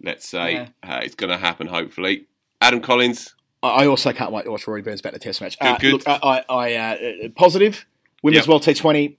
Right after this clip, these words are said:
Speaker 3: can't wait to get down to Saint Lucia. It's gonna be a cracking tournament on
Speaker 1: Tough
Speaker 3: its own
Speaker 1: gig.
Speaker 3: for the first time.
Speaker 1: Tough gig.
Speaker 3: Give me, make sure you follow that closely on wisdom dot com.
Speaker 2: And of course, next week we'll be, uh, talking about the World T twenty in greater depth.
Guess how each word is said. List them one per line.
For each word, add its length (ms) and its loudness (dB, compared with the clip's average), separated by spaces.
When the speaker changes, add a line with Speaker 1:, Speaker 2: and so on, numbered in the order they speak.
Speaker 3:
can't 180 -6
wait 140 -2
to 60 -8
get 100 -6
down 140 -4
to 40 -6
Saint 160 -10
Lucia. 440 -6
It's 80 -20
gonna 100 -8
be 80 -4
a 60 -8
cracking 340 -4
tournament 380 -8
on 80 0
Speaker 1:
Tough 80 0
Speaker 3:
its 60 0
own 100 2
Speaker 1:
gig. 140 2
Speaker 3:
for 80 -6
the 20 -
first 140 -6
time. 260 -6
Speaker 1:
Tough 240 -2
gig. 460 -4
Speaker 3:
Give 100 -6
me, 400 -8
make 180 -2
sure 140 -2
you 80 -6
follow 160 -4
that 140 -6
closely 340 -8
on 80 -8
wisdom 220 -8
dot 120 -6
com. 260 4
Speaker 2:
And 140 2
of 100 -8
course, 240 -6
next 280 -6
week 260 -6
we'll 220 -4
be, 480 -10
uh, 240 -12
talking 500 -14
about 240 -10
the 60 -20
World 220 -16
T 120 -18
twenty 420 -16
in 80 -16
greater 320 -18
depth. 280 -16